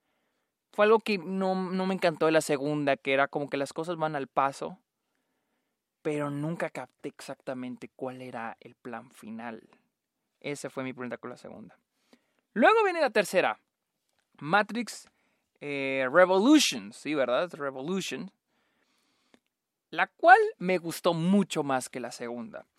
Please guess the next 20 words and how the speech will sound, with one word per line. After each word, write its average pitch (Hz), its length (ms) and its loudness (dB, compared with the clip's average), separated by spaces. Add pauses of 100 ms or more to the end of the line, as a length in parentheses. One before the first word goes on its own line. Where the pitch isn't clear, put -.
(320)
El 240 180 4
inicio 415 560 4
se 208 180 -2
pone, 190 380 2
también 151 400 2
empieza 151 280 -2
un 147 80 -10
poco 135 200 -10
filosófico, 247 1000 0
como 147 240 -8
tratando 165 600 2
de 170 120 0
introducir. 160 580 0
Siento 208 260 0
que 220 120 -2
el 202 40 0
inicio 160 320 -4
de 185 60 2
la 180 40 2
película 170 580 -2